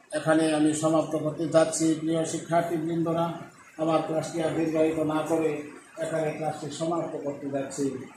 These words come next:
আল্লাহ পাক আমাদের সকলকে করোনা নামক প্রাদুর্ভাব থেকে হেফাজত করুক। আমরা সকলেই, আহ, বলি আমিন।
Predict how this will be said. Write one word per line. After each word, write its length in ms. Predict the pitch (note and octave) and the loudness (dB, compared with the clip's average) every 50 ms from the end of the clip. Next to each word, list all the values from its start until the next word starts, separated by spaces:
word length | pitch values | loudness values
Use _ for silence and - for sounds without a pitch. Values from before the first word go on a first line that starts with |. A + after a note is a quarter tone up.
| - - - | -20 -12 -6
আল্লাহ 260 | D3+ D3+ D3 C#3+ C3+ C3 - | -4 -2 2 2 2 2 2
পাক 260 | D3 C#3 C#3 C3+ C3+ | 2 2 2 2 2
আমাদের 300 | C#3 C3+ C3+ C3+ C3+ C3+ | 2 0 0 0 -2 -2
সকলকে 680 | B2+ - - C#3+ C#3+ D3 C#3+ C#3 C3+ - C#3+ C3+ B2+ B2 - - - - - - - - | -4 -4 -4 -2 -2 0 0 0 0 -2 -2 -4 -4 -4 -8 -12 -16 -20 -20 -12 -6 -2
করোনা 360 | D#3 D3+ D3+ C#3+ C#3+ C#3+ C#3 | 0 2 2 2 2 2 2
নামক 260 | C#3 C3+ C3 C3 C3 C3 - | 2 2 0 0 -2 -2 -2
প্রাদুর্ভাব 580 | - D3+ C#3+ D3 D3 C#3+ C3+ C3 C3+ C3+ C3+ C3 - - | 0 0 2 2 2 0 2 2 2 2 2 2 0 -2
থেকে 200 | D3 C3+ - C#3 | -4 -4 -2 -2
হেফাজত 540 | B2+ B2 C3+ - C#3+ C#3+ C#3 C3+ C#3 C3 - - | -2 -2 -4 -2 0 0 0 0 0 -2 -4 -4
করুক। 280 | D3 C3+ C3+ C3 B2+ B2+ - - - - - - - D3+ | -2 -2 0 0 -2 -2 -6 -12 -16 -20 -20 -10 -4 -2
আমরা 260 | C#3+ C#3 C3+ C3+ B2+ | 0 2 2 2 0
সকলেই, 500 | - - D3+ D3 D3 C#3 C3+ C3+ B2+ - - - - - - - - - - - - - - - - - C3 | 0 -2 -2 -2 0 0 0 0 0 -2 -6 -12 -16 -20 -20 -20 -20 -20 -20 -20 -20 -20 -20 -20 -16 -8 -6
আহ, 400 | B2 A#2+ A#2+ A#2+ - - - C3 | -4 -4 -4 -6 -8 -12 -10 -4
বলি 220 | C#3 D3 C#3+ D3 C#3+ | -2 0 0 0 2
আমিন। 680 | C#3+ D3 C#3+ C#3 C3+ D3 C#3+ C#3 C#3 C3 - - - | 2 4 4 6 6 4 4 4 2 0 -2 -6 -14